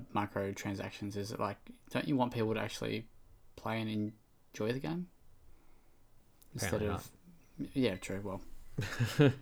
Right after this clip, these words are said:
Speaker 2: <laughs>
Speaker 1: money, man.
Speaker 2: I think, yeah, it's just like, like Jordan was saying, a lot of it's obviously been influenced by, like, M M Os and then, like, other kind of live service games like Destiny that have been really successful. But the problem is just publishers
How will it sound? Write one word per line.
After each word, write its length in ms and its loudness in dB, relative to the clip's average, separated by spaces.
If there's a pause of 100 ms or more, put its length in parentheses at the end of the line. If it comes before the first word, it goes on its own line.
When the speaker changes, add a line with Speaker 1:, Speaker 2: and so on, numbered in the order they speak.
(180)
Speaker 2:
<laughs> 180 -20
Speaker 1:
money, 320 8
man. 120 -2
Speaker 2:
I 80 6
think, 180 0 (380)
yeah, 400 10
it's 220 6
just 200 6
like, 320 8 (640)
like 180 6
Jordan 240 12
was 160 8
saying, 240 8
a 40 8
lot 180 10
of 100 8
it's 160 4
obviously 380 6
been 160 4
influenced 520 2
by, 460 0
like, 240 -4
M 140 6
M 140 6
Os 340 4
and 160 2
then, 140 4
like, 180 2
other 340 4
kind 220 2
of 60 4
live 220 4
service 280 2
games 220 0
like 160 -2
Destiny 380 4
that 60 4
have 80 4
been 140 4
really 200 4
successful. 720 0
But 120 -2
the 60 4
problem 280 8
is 100 8
just 160 -2
publishers 680 4